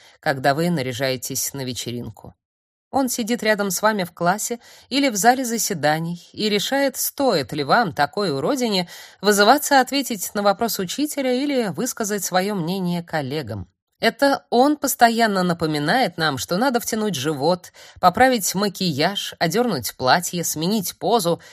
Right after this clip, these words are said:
преподнести себя в максимально выгодном свете и так далее и тому подобное. Очень многие люди, узнав о таком явлении, как самообъективация, переживают нечто вроде озарения. Они вдруг понимают, что у этого невидимого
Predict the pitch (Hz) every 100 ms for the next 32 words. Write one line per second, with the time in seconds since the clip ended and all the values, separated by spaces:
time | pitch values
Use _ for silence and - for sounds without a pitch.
0 | - _ - 175 175 156 160 - 220 -
1 | 185 185 170 165 - 151 180 202 185 156
2 | 180 151 123 120 107 - 185 285 - 240
3 | - 160 - 233 285 240 226 233 214 208
4 | - - 180 185 151 139 165 135 113 127
5 | 113 110 92 _ _ _ _ - 196 -
6 | 196 190 190 175 175 208 185 151 143 175
7 | 175 - 147 170 156 143 143 190 160 147
8 | 135 - 170 143 139 135 - 123 156 214
9 | - 156 143 - - - - 196 180 214
10 | 285 262 - 233 240 - 208 214 208 -
11 | 180 208 208 185 120 101 - _ _ _
12 | 160 175 170 170 175 - 175 165 185 208
13 | 202 - - - - - 196 202 214 208
14 | 202 175 196 156 247 196 185 156 139